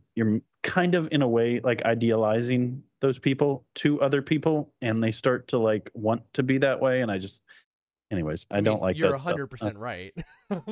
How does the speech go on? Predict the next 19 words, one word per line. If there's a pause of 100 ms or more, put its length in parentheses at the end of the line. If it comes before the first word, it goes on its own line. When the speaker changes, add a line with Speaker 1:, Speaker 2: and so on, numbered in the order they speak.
(680)
Speaker 1:
I
think
it's
really
cool
to
get
people
out (1040)
in
nature
and,
like, (420)
get
them
down
to
basics. (100)
And